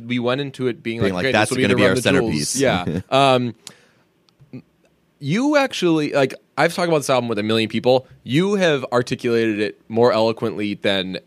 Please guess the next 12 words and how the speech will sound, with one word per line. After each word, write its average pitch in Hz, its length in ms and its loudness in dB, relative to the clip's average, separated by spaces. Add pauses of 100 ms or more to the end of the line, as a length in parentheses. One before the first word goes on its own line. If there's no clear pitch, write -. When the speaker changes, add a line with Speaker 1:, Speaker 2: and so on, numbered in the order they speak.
Speaker 1:
anybody 95 360 -4
else. 64 400 -6 (200)
It 117 240 -2
is 117 680 0
a, 104 600 0 (280)
uh, 95 440 0 (600)
Run 143 220 2
the 202 80 0
Jewels 185 240 0
two 143 380 -2 (180)
was 123 160 -2
their, 151 140 4